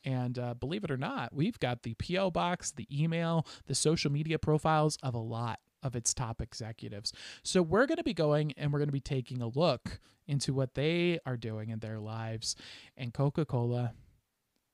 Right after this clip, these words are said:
you now have the eye of the wizard on you. It's not going to last, buddy. Good luck.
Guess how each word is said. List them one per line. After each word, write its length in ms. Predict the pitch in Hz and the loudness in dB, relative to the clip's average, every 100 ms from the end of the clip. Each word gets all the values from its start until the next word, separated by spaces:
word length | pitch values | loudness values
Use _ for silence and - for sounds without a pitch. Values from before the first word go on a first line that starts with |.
| _ _ | _ _
you 300 | - 117 123 | -8 0 2
now 160 | 143 131 | 4 2
have 220 | 120 120 | 0 -2
the 100 | 120 | -2
eye 200 | 117 117 | -2 -2
of 120 | 117 | -4
the 80 | 117 | -4
wizard 320 | 110 113 113 | -6 -4 -4
on 220 | 110 110 113 | -4 -4 -6
you. 260 | 113 113 - - _ _ _ _ _ _ _ _ _ _ _ _ - | -4 -6 -8 -16 _ _ _ _ _ _ _ _ _ _ _ _ -4
It's 260 | 131 - | -4 -2
not 220 | 117 110 | -6 -6
going 240 | - 113 113 | -4 -4 -4
to 140 | - | -6
last, 440 | 107 107 113 - - | -8 -6 -4 -6 -8
buddy. 380 | 107 107 110 - _ _ _ _ _ _ _ _ _ - | -10 -8 -8 -12 _ _ _ _ _ _ _ _ _ -12
Good 160 | - | -8
luck. 400 | - 131 123 113 | -2 0 0 -2